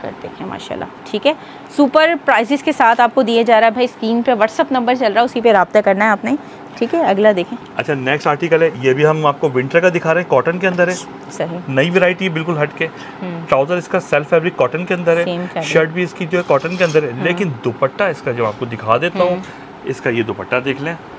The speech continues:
Speaker 1: Contrast
Speaker 2: लॉन
Speaker 1: में।
Speaker 2: के अंदर प्रिंटेड पे।
Speaker 1: हाँ।
Speaker 2: लॉन प्रिंटेड के ऊपर दुपट्टा दिया हुआ है, सब चीज़ें cotton की दी हुई है।
Speaker 1: बहुत
Speaker 2: इसको
Speaker 1: प्यारा।
Speaker 2: diamond दुपट्टा ही बोलते हैं ना, गोल्ड का
Speaker 1: हम्म,
Speaker 2: काम
Speaker 1: हम्म,
Speaker 2: हुआ है,
Speaker 1: बिल्कुल,
Speaker 2: golden जरी का।
Speaker 1: बिल्कुल, गोल्डन
Speaker 2: ये वही
Speaker 1: जरी का।
Speaker 2: काम हुआ है। Size इसमें आपको तीनों मिलेंगे,
Speaker 1: Golden जरी
Speaker 2: small,
Speaker 1: है।
Speaker 2: मीडियम, large।
Speaker 1: ठीक है।
Speaker 2: प्राइस मैं आपको इनिशियल में बताया था।
Speaker 1: सही।
Speaker 2: जो हमसे set wise लेगा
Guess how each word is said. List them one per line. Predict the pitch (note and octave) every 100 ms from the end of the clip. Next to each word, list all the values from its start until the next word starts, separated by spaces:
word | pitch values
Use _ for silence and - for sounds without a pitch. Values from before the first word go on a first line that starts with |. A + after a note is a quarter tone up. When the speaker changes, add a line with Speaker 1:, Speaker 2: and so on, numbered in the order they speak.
| -
Speaker 1:
Contrast | F#3+ F#3 E3
Speaker 2:
लॉन | D3+ F#3
Speaker 1:
में। |
Speaker 2:
के | E3
अंदर | C#3 C#3
प्रिंटेड | B2+ A2+ G#2
पे। | - - - - - - - - - - -
Speaker 1:
हाँ। | F3 B2+ - - -
Speaker 2:
लॉन | C3 D#3
प्रिंटेड | F#3+ F3 D#3 F#3+
के | F#3+
ऊपर | F3
दुपट्टा | D#3 A#2+ A#2 F3
दिया | F3+
हुआ | G3
है, | G3+ -
सब | A3
चीज़ें | - F3 F#3+
cotton | C3+ A#2+ C3
की | C3
दी | A#2
हुई | F#2+
है। | F#2+
Speaker 1:
बहुत | - F#3 F#3
Speaker 2:
इसको | E3+ E3
Speaker 1:
प्यारा। | C#3+
Speaker 2:
diamond | C3 F3
दुपट्टा | E3 D#3+ D#3
ही | F3+
बोलते | E3 E3+
हैं | A3+
ना, | G#3+
गोल्ड | D3+ G3+ A#3+
का |
Speaker 1:
हम्म, | B3
Speaker 2:
काम | C#3
Speaker 1:
हम्म, | -
Speaker 2:
हुआ | C3+
है, | C3+
Speaker 1:
बिल्कुल, | - A#2+
Speaker 2:
golden | - F#3+
जरी | -
का। |
Speaker 1:
बिल्कुल, | F#3+ F3+ F#3+
गोल्डन | F#3 F3+
Speaker 2:
ये | F3
वही | F3
Speaker 1:
जरी | F#3
का। | F3+
Speaker 2:
काम | C#3
हुआ | B2+ A#2
है। |
Size | A#2+ E3+ G3+ G#3
इसमें | G3+ G3+
आपको | G3
तीनों | - D#3 F#3+
मिलेंगे, | G3 G3 F#3 F3+ - -
Speaker 1:
Golden | F#3 G3 G#3+
जरी | G3+ F#3
Speaker 2:
small, | F#3 G3+
Speaker 1:
है। | F3
Speaker 2:
मीडियम, | C#3+ C#3+ B2+
large। | C#3+ F#3+
Speaker 1:
ठीक | - -
है। | D#3
Speaker 2:
प्राइस | C#3 D3+ F#3 F#3+
मैं | G3
आपको | G3+
इनिशियल | D#3+ D#3 G3
में | F#3 F#3+
बताया | F3+ D#3+
था। | E3
Speaker 1:
सही। | E3 - E3+ F3+ A#3 B2+
Speaker 2:
जो | C#3+
हमसे | C#3+ D3+
set | - C3+ D3
wise | F3+ F#3
लेगा | F#3 F#3+